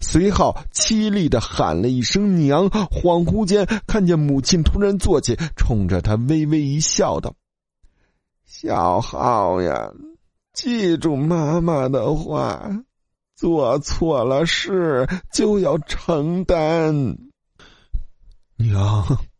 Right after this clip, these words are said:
随后哽咽的哭着。二舅把他扶起来说：“别哭了，你娘已经走了。”随后悲戚的站起，心像是被割去了一块肉。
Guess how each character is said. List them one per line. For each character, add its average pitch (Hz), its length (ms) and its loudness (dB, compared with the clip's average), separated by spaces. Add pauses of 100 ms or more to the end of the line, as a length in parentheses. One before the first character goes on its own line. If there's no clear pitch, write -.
(680)
随 139 280 2
后 113 260 0 (160)
哽 85 320 0
咽 85 200 0
的 69 180 -2
哭 82 320 0
着。 - 100 -4 (720)
二 190 260 4
舅 151 180 2
把 82 120 0
他 95 120 2
扶 - 280 -2
起 101 140 0
来 69 140 -2
说 - 200 0 (800)
：“别 85 200 0
哭 82 240 0
了， - 180 -6 (560)
你 123 200 2
娘 110 460 -2 (320)
已 107 180 0
经 113 220 0
走 - 380 -4
了。” - 180 -2 (1300)
随 117 340 2
后 95 220 0 (100)
悲 110 240 2
戚 - 240 -4
的 - 140 -6
站 - 120 -8 (120)
起， - 180 -20 (480)
心 175 480 2 (180)
像 92 260 -2
是 95 140 -4
被 87 160 0 (160)
割 104 300 2
去 - 220 2
了 92 140 -4
一 - 180 -12
块 - 140 0 (240)
肉。 339 140 -12